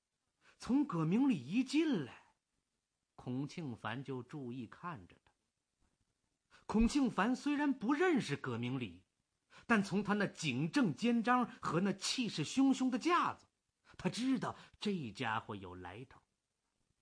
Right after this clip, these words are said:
孔庆凡凭着他那一双看遍人间事的眼睛和老于世故的经验，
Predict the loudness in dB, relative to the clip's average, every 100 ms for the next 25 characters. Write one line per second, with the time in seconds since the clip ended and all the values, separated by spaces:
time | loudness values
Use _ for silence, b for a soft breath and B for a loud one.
0 | _ _ _ b b 2 2 2 0 0
1 | 0 0 -6 -4 0 2 0 -2 -2 -2
2 | -4 0 0 0 -4 -10 0 0 0 -2
3 | -2 0 -2 2 0 2 0 -2 -4 -6
4 | -4 -4 -4 -6 -6 -2 -2 -4 -4 -2
5 | 2 2 2 0 -4 -4 -8 -8 -6 -6
6 | -4 -4 0 2 4 2 -2